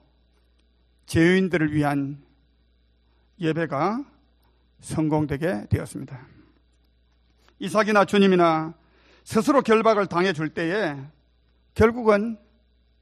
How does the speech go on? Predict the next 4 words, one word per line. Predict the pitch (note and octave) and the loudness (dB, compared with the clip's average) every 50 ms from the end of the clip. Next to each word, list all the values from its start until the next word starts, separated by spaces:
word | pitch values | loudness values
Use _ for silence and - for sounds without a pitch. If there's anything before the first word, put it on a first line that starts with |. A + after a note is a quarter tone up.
| _ _ _ | _ _ _
살림을 | - - F#3+ F#3 E3+ D#3 C#3 B2 | 0 2 4 4 4 4 2 -2
받았습니다. | C3 B2 B2 - - B2+ A#2+ - - - _ _ _ _ _ _ _ _ _ _ _ _ _ _ _ _ _ _ _ _ _ _ _ _ | -6 -8 -10 -12 -14 -14 -14 -16 -20 -20 _ _ _ _ _ _ _ _ _ _ _ _ _ _ _ _ _ _ _ _ _ _ _ _
우리도 | E3+ E3+ D#3 D#3 | 0 2 2 2
마찬가지입니다. | C3 B2+ - - B2+ C#3 B2 B2+ C3+ B2+ B2+ - | 0 0 -4 -8 -10 -10 -12 -14 -16 -18 -20 -20